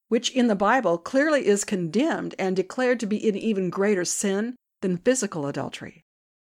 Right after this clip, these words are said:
If this sounds too far-fetched to you, I ask you to look around on our world today. What do you see? Don't you see people openly and forcefully trying to manipulate,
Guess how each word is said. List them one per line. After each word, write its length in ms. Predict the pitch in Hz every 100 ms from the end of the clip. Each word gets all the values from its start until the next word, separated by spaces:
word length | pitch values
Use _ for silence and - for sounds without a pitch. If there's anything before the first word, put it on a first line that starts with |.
| -
If 140 | 180
this 180 | 240 240
sounds 300 | 254 277 277
too 180 | - 285
far-fetched 600 | 247 247 247 254 - -
to 100 | 277
you, 220 | 180 175
I 180 | 180 220
ask 280 | 262 277
you 60 | 302
to 60 | 254
look 180 | 247
around 320 | 226 202 277 269
on 120 | 196
our 120 | 202
world 260 | 208 240 285
today. 420 | 226 139 131 -
What 120 | 180 226
do 60 |
you 80 | 311
see? 420 | 320 294 370 - _ _ _ _ _
Don't 180 | - 165
you 80 | 247
see 180 | - 254
people 360 | - 247 247 -
openly 480 | 202 220 233 262 262
and 160 | 180
forcefully 500 | - 208 220 - 269
trying 300 | 269 202 202
to 80 | 208
manipulate, 600 | 190 175 190 247 254 269